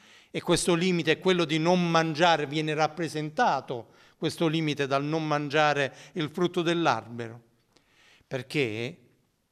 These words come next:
se voi superate il limite, e voi diventate illimitati, e voi diventate come lui, e lui è geloso del suo potere, per questo vi ha messo dei limiti a voi.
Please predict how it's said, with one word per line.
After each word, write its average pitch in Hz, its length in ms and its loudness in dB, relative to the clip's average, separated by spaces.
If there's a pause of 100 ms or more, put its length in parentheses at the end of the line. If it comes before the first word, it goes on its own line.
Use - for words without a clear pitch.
(240)
se - 320 -10
voi 135 300 -2
superate 123 580 -6
il 117 160 -8
limite, 101 760 -18 (640)
e - 100 -20
voi 220 160 -6
diventate 120 520 -8
illimitati, 131 720 -4 (1500)
e - 120 -20
voi 135 160 -8
diventate 107 440 -12
come 120 260 -10
lui, 110 440 -12 (1200)
e - 140 -20
lui 190 160 -4
è 156 100 -6
geloso 131 380 -4
del 123 120 -4
suo 135 160 -10
potere, 113 240 -10
per 143 100 -12
questo 151 220 -8
vi 127 60 -2
ha 120 40 -4
messo 123 320 -8
dei 123 200 -10
limiti 127 340 -10
a 123 60 -8
voi. 127 320 -14